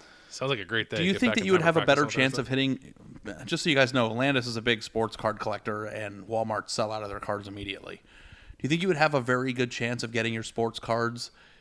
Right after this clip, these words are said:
Speaker 2: uh, in a Walmart in the middle of nowhere? Or do you think that no
Speaker 1: Yes.
Speaker 2: matter where it is, it's gonna come off the shelves?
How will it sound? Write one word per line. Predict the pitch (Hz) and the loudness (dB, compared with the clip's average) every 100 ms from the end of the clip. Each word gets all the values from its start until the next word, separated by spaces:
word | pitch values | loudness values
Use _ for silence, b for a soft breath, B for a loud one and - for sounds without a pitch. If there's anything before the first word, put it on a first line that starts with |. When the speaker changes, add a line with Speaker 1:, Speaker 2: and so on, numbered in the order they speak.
| b - | b -4
Speaker 2:
uh, | 117 101 - 131 | -2 -2 -4 -6
in | 131 | -6
a | 110 | -4
Walmart | 107 113 117 117 120 - | -6 -4 -2 -2 -4 -6
in | 117 | -12
the | 104 | -12
middle | 104 113 110 | -10 -10 -8
of | |
nowhere? | 107 107 117 120 - - - _ _ _ _ _ - | -8 -8 -8 -8 -12 -20 -20 _ _ _ _ _ -4
Or | 131 | -2
do | |
you | 123 | 0
think | 139 131 | 2 2
that | 123 | 2
no | |
Speaker 1:
Yes. | 123 | 2
Speaker 2:
matter | 117 113 | 2 0
where | 113 117 107 | -2 -2 -2
it | 101 | -4
is, | 104 92 - - | -8 -8 -10 -12
it's | - 98 - | -12 -8 -6
gonna | - 98 95 | -4 -4 -4
come | - 98 | -10 -8
off | 98 | -8
the | 85 | -8
shelves? | - - - | -10 -10 -12